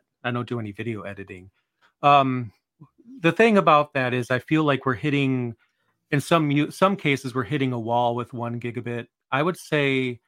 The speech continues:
another reason to move on from it might be if you, uh, copy files back and forth from a file server for whatever reason. Um, if you, if you're like me and you're impatient,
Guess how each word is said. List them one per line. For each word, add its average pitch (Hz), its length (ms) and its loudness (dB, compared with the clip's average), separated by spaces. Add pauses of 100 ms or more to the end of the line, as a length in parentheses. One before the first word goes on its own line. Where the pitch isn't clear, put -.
(400)
another 151 400 2
reason 135 440 -2
to 131 140 -8
move 127 180 -2
on 123 240 -2
from 120 240 -6
it 117 180 -8
might 147 440 -4
be 120 500 -6 (160)
if 123 140 -12
you, 123 560 -2
uh, 117 260 -2
copy 139 320 -2
files 123 460 -4
back 120 260 -8
and 113 140 -12
forth 117 260 -10
from 110 140 -16
a 107 80 -12
file 123 280 -8
server 156 500 -8 (560)
for 139 160 2
whatever 135 340 2
reason. 135 680 -2
Um, 113 480 -4
if 127 220 -10
you, 131 220 0
if 131 120 -8
you're 147 140 4
like 143 220 0
me 139 160 0
and 139 60 0
you're 131 100 -4
impatient, 143 680 -4